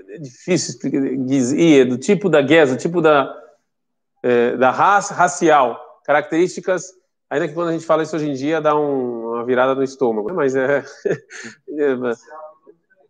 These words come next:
é, porque, é, e também em termos geográficos, que tudo isso ajuda a, a gente pegar todas as forças e, e colocar pra fora. Ou seja, o que o Rav Kook tá falando é o seguinte, que nesse povo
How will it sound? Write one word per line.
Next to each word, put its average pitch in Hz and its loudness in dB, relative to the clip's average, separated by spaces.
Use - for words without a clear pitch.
é, 156 4
porque, 110 -12
é, 143 0
e 185 2
também 202 4
em 175 -2
termos 196 2
geográficos, 165 2
que 160 -10
tudo 277 -4
isso 220 -2
ajuda 165 2
a, 165 2
a 151 2
gente 220 -6
pegar 180 0
todas 226 0
as 170 -4
forças 196 4
e, 143 -8
e 135 -10
colocar 160 0
pra 190 0
fora. 123 -4
Ou 156 -4
seja, 139 -8
o 135 -8
que - 0
o - 2
Rav 226 -2
Kook 214 -12
tá 208 0
falando 208 0
é - -10
o - -10
seguinte, 175 -6
que 165 -8
nesse 208 -2
povo 185 2